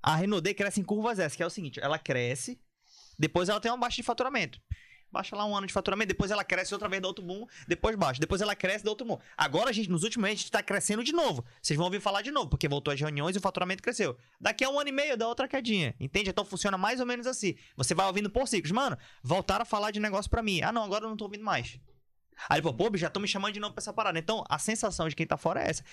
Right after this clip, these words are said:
E reflete um pouco no faturamento também. Ele sobe e baixa, sobe e baixa, sobe e baixa, entendeu? Mas saturar não, a gente tem um ponto sete por cento do mercado, mano. São, são na Rinodê, cara, deve ser, tipo, duzentos mil ativos, cento e cinquenta mil ativos, duzentos mil ativos que a empresa tem.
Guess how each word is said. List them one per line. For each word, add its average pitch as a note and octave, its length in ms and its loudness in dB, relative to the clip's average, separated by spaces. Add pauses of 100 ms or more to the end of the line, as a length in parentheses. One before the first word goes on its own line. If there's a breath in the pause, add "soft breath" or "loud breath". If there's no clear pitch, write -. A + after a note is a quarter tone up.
(200 loud breath)
E F3+ 80 4
reflete A3 380 0
um - 20 -2
pouco A3+ 220 0
no A3+ 40 -4
faturamento A3 460 -2
também. A3 220 2
Ele C#3 80 -2
sobe G#3+ 320 0
e G#3+ 40 -2
baixa, B2+ 280 0
sobe E3 220 -2
e - 20 -2
baixa, C#3+ 240 -2
sobe E3 140 -12
e - 20 -8
baixa, B2 220 0
entendeu? B2 260 -4 (400 loud breath)
Mas D#3+ 160 2
saturar A#3+ 320 2
não, C4 120 0
a A3+ 60 0
gente G3+ 100 -2
tem A3+ 120 -2
um C#4 100 -4
ponto C4+ 240 -4
sete A#3+ 180 -2
por A3+ 140 -14
cento A3+ 180 -6
do G#3+ 80 -4
mercado, F3 400 0
mano. A#2 160 0
São, F3+ 340 0 (540 loud breath)
são E3+ 260 0
na F3+ 100 2
Rinodê, F#3 520 0
cara, F3 320 0
deve D#3+ 220 0
ser, F3+ 220 -2
tipo, D#3+ 500 -4 (580)
duzentos F3+ 520 2
mil G#3+ 140 2
ativos, F3+ 520 0
cento F#3 160 0
e - 20 -14
cinquenta F3+ 300 -2
mil E3 100 2
ativos, E3+ 220 -2
duzentos D#3+ 240 -2
mil F3 100 2
ativos - 220 -4
que D#3 80 0
a - 20 0
empresa C#3 240 0
tem. D3+ 220 -2